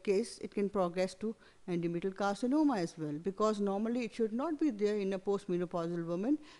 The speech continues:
because the estrogen which is present as a reproductive hormone in the reproductive years is not there in the postmenopausal woman. Now, what are the risk factors? Number one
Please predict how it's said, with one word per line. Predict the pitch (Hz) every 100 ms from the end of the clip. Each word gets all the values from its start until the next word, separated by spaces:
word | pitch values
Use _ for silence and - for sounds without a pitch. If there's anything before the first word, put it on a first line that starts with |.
| -
because | 202 214 214
the | 185 196
estrogen | - 233 - 277 285
which | 277 -
is | 202
present | - 208 208 240 - - - - -
as | 208 208
a | -
reproductive | 208 202 214 - 262
hormone | 226 196 220 247 262
in | 226 208
the | 202
reproductive | 202 196 - 208
years | 196 190 226 233
is | 226 - 220
not | 262 269 _
there | 208 240 294
in | 262 214
the | 196
postmenopausal | - 196 - 185 175 175 165 160 160
woman. | 147 147 160 - _ _ _ _ - _ - _ - - - - - - _ -
Now, | 254
what | 254 277 320
are | 320
the | 302
risk | 220 202 -
factors? | 156 - 151 - - - -
Number | 240 262 311
one | 311 311 294